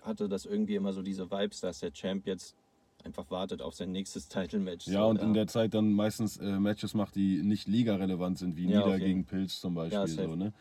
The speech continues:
Speaker 1: Genau.
Speaker 2: Ja.
Speaker 1: Ähm, ja, genau, du bist einer der wenigen, die in beiden Kategorien abgerissen haben, also halt A Cappella und On-Beat. Ähm, wirst du der Erste sein, der beide Titel tragen wird?
Speaker 2: Hab ich mal gesagt im Battle
Speaker 1: <laughs>
Speaker 2: gegen Pablo.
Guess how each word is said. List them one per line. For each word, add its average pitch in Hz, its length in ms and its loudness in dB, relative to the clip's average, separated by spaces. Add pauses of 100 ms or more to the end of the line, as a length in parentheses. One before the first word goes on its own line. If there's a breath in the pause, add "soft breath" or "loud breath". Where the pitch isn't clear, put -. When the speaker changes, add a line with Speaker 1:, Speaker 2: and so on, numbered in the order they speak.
(120)
Speaker 1:
Genau. 92 300 -4 (140)
Speaker 2:
Ja. 80 220 -6 (340)
Speaker 1:
Ähm, 113 460 2 (460)
ja, 156 180 2
genau, 123 260 2
du 117 120 0
bist 117 200 -4
einer 131 220 0
der 120 160 2
wenigen, 139 360 0
die 120 120 0
in 113 160 2
beiden 135 260 -2
Kategorien 110 560 -2
abgerissen 95 540 -8
haben, 95 160 -4
also 92 300 -8
halt 90 160 -8 (120)
A 92 80 -12
Cappella 107 380 -2
und 95 220 -4
On-Beat. 101 600 -4
Ähm, 90 460 -6 (500 soft breath)
wirst 101 200 -6
du - 80 -2
der 101 180 2
Erste 104 360 -6
sein, 101 440 0 (380)
der 190 100 -2
beide 220 380 -6
Titel 127 380 -10
tragen 123 360 -12
wird? 135 160 -12 (840 soft breath)
Speaker 2:
Hab 151 240 4
ich 143 120 0
mal 147 120 2
gesagt 139 400 0
im 101 120 2
Battle 101 240 4
Speaker 1:
<laughs> - 40 8
Speaker 2:
gegen 101 180 6
Pablo. 98 420 0